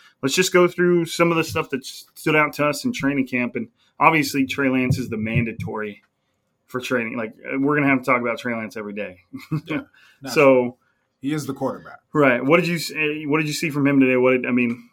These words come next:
Speaker 1: what was your overall Trey Lance takeaway from today?
Speaker 2: So you're gonna see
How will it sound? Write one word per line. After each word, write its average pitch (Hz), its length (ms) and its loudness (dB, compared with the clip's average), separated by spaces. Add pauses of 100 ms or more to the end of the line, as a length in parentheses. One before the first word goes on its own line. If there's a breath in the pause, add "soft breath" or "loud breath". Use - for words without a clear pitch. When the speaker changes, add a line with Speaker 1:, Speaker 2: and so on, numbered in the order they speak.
(120)
Speaker 1:
what 131 120 2
was 131 140 4
your 135 100 4
overall 123 300 2
Trey 135 200 0
Lance 123 300 -2
takeaway 123 400 -4
from 117 240 -10
today? 120 320 -8 (280)
Speaker 2:
So 143 760 -6 (240)
you're 139 180 -8
gonna 160 180 -8
see 117 640 -8